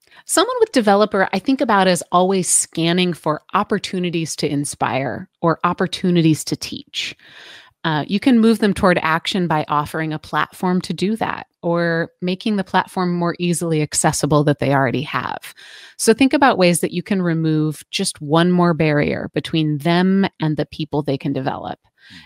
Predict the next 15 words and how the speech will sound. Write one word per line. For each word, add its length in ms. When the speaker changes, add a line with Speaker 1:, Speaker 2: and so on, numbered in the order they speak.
Speaker 1:
Maybe 280
it 80
means 480
adding 340
more 200
short 380
conversations, 1120
encouraging 1200
one-on-one 520
quick 240
connects 380
with 120
their 140
colleagues, 920
or 300